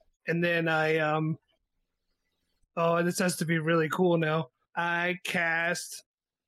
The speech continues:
Call Lightning. Um, and a ten foot tall, sixty foot wide storm cloud appears in the room.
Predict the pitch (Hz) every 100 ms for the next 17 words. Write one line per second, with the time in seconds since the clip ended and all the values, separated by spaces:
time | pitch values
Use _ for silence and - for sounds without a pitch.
0 | _ _ - - 180 170 170 160 151 147
1 | 131 131 131 151 _ _ _ _ _ _
2 | _ _ _ _ _ _ _ _ _ _
3 | _ _ - 160 139 127 120 135 _ _
4 | _ _ _ _ _ - _ _ _ _
5 | _ _ _ _ _ _ _ _ _ -
6 | 170 165 160 160 165 156 151 151 151 147
7 | 143 208 185 - 190 196 185 180 - 190
8 | 196 180 190 175 175 - 175 175 175 165
9 | 165 165 135 135 - - - 180 175 -
10 | 170 170 165 185 170 170 160 151 160 170
11 | 165 170